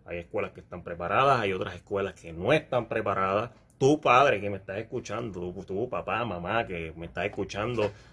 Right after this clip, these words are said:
¿tú vas a enviar a tus hijos a la escuela? O sea, si, y si los vas a enviar, ¿qué medida tú vas a tomar por si ocurriera otro movimiento telúrico, eh, y, y que estés trabajando y tu hijo o hija,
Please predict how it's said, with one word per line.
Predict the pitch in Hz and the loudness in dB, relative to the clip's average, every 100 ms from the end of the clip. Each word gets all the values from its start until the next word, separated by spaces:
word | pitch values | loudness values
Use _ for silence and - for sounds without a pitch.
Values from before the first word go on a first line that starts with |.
| - - | -20 -8
¿tú | - 143 | 4 6
vas | 196 | 6
a | |
enviar | 208 185 180 | 4 4 4
a | 175 | 4
tus | 165 - | 0 -2
hijos | 151 151 139 | 2 6 6
a | |
la | 131 | 6
escuela? | - 143 170 101 82 | 2 0 2 2 -2
O | |
sea, | - 87 82 | -4 -4 -6
si, | - | -8
y | - 123 | -8 -8
si | 117 | -2
los | 110 104 | 0 0
vas | 143 - | -2 -2
a | 170 | -2
enviar, | 165 143 135 139 - - _ | 0 4 4 4 -2 -20 _
¿qué | - 120 | 0 4
medida | 143 143 147 139 | 6 4 4 4
tú | 131 | 6
vas | 131 | 6
a | 135 | 6
tomar | 123 120 120 120 107 95 | 4 6 4 4 0 -2
por | 98 95 | -2 0
si | 104 | 0
ocurriera | 98 95 98 113 107 - - - | 0 0 2 2 2 -2 -16 -6
otro | 95 117 110 107 | 0 4 4 4
movimiento | 104 101 95 101 101 104 104 | 4 2 0 -4 2 4 4
telúrico, | 104 98 95 110 110 98 92 87 82 - _ | 4 2 4 0 -2 -4 -4 -4 -8 -20 _
eh, | 113 92 85 82 82 82 - - - - | -14 -10 -8 -8 -10 -14 -16 -18 -20 -18
y, | 98 92 | -14 -12
y | 82 | -10
que | 87 | -12
estés | - - | -12 2
trabajando | 127 131 127 196 220 127 | 8 8 8 6 6 4
y | |
tu | 107 98 | 4 0
hijo | 110 147 147 | 0 2 6
o | 123 117 | 6 6
hija, | 190 160 | 2 0